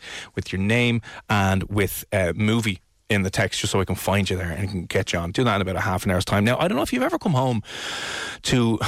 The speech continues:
<sighs> stranger in your house, how terrified would you be if you walked in thinking that the place is meant to be empty, but lo and behold, there's actually a stranger lurking around the property? Um, that's what happened to Billy. And, uh, Billy, uh, you wrote about this, and it's possibly one of the,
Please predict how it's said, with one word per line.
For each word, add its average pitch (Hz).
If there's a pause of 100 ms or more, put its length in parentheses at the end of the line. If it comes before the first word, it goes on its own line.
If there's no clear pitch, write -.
(500)
<sighs> -
stranger 127
in 98
your 110
house, 110
how 110
terrified 107
would 95
you 95
be 95
if -
you 101
walked 120
in 104
thinking 151
that 127
the 110
place 113
is 101
meant 117
to 117
be 107
empty, 110
but 95
lo 120
and 120
behold, 107
there's -
actually 120
a 101
stranger 117
lurking 117
around 107
the 98
property? 117 (380)
Um, 110
that's 185
what 190
happened 165
to 143
Billy. 135 (200)
And, 127
uh, 123 (160)
Billy, 165 (100)
uh, 165
you 165
wrote 226
about 170
this, 131
and 147
it's 151
possibly 247
one 220
of 185
the, 147